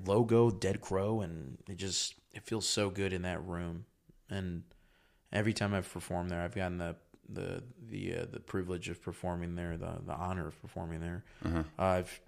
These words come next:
Speaker 1: performed there about four times now.
Speaker 2: Yeah.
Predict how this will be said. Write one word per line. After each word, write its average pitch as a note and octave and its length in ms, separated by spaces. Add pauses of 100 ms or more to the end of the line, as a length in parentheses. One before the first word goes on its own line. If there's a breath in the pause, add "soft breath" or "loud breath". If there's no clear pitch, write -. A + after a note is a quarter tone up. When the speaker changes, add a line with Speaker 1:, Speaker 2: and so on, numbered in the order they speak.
(120)
Speaker 1:
performed G2 360
there F#2+ 120
about F2 360
four - 400
times A#2+ 480
now. D3 240 (260)
Speaker 2:
Yeah. E2 200